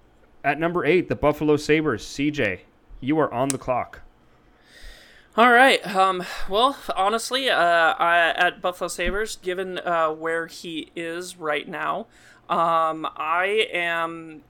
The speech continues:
Speaker 2: going to go. See, this one's an interesting one, and I think personally, um, I'm gonna go with Marco Rossi.
Speaker 1: Ooh.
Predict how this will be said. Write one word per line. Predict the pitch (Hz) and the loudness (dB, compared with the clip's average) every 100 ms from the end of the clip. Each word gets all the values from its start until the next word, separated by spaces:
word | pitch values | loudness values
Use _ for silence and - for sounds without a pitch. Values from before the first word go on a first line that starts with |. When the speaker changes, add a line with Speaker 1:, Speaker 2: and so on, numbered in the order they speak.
| _ 165 | _ -10
Speaker 2:
going | 170 160 180 175 | -4 -4 -4 -10
to | - | -14
go. | 165 170 156 160 160 151 | -10 -2 2 2 2 -2
See, | 156 - | -6 -8
this | 170 233 - | -4 -4 -4
one's | 262 208 | -6 -6
an | 180 | -8
interesting | 165 - - 185 175 | -10 -12 -10 -8 -6
one, | 170 | -6
and | 165 | -2
I | 156 160 | -4 -4
think | 175 160 _ | -10 -14 _
personally, | - 170 170 190 165 160 156 156 _ - _ - | -8 -8 -8 -12 -10 -8 -10 -12 _ -20 _ -2
um, | 160 156 147 - | 0 0 -2 -6
I'm | 156 165 196 | -2 -2 -2
gonna | 190 180 | -6 -6
go | 170 160 160 156 156 | -4 -2 -2 -6 -12
with | 156 156 156 - | -10 -10 -10 -14
Marco | 170 156 - 156 | -10 -8 -8 -8
Rossi. | 160 - - - - _ _ _ - | -8 -8 -10 -18 -20 _ _ _ -8
Speaker 1:
Ooh. | 170 196 196 156 131 104 | -4 -2 0 0 -2 -6